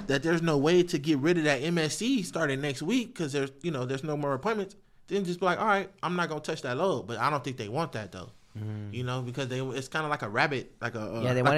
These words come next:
Speaker 2: it, they want it to seem like it just happens as it
Speaker 1: Mm-hmm,
Speaker 2: goes.
Speaker 1: mm-hmm. And it's
Speaker 2: But they
Speaker 1: 'cause
Speaker 2: already know the
Speaker 1: so then,
Speaker 2: schedule.
Speaker 1: so then we all end up on this hamster wheel, bro, of, of, of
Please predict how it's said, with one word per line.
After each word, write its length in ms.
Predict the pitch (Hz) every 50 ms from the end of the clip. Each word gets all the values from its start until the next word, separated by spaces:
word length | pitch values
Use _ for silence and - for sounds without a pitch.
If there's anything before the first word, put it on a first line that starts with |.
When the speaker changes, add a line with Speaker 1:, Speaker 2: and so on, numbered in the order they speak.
| 151 139
Speaker 2:
it, 80 | 127 -
they 80 | 131 131
want 180 | 143 151 156 156
it 40 | -
to 60 | 131
seem 240 | - - 156 160 151
like 140 | 139 127 120
it 120 | 127 123
just 100 | 127 117
happens 420 | 110 123 131 139 - 131 120 113 113
as 160 | - - -
it 40 | 240 247
Speaker 1:
Mm-hmm, 60 | - 254
Speaker 2:
goes. 280 | 113 117 - 202 202
Speaker 1:
mm-hmm. 320 | 185 233 233 226 220 - 156
And 140 | 160 160
it's 80 | 165 139 113
Speaker 2:
But 20 |
they 60 | 131 143
Speaker 1:
'cause 80 | 160 156
Speaker 2:
already 180 | 147 143 139 135
know 220 | 135 139 139 131
the 120 | 120 120 113
Speaker 1:
so 160 | - 185 180
then, 100 | 180 180 175
Speaker 2:
schedule. 280 | 170 131 113 107 107 110
Speaker 1:
so 200 | 117 - 170 165
then 160 | 170 175 170
we 100 | 180 175
all 160 | 160 170 180
end 180 | - 170 175 175
up 120 | 175 165
on 140 | 170 165 160
this 120 | 156 151 -
hamster 400 | - 180 196 208 202 - 160 139
wheel, 240 | 139 147 147 143
bro, 260 | 131 143 147 147 151 143
of, 300 | 139 139 139 135 131 135 - -
of, 380 | 147 147 139 135 131 127 - -
of 400 | - 135 135 131 127 123 123 -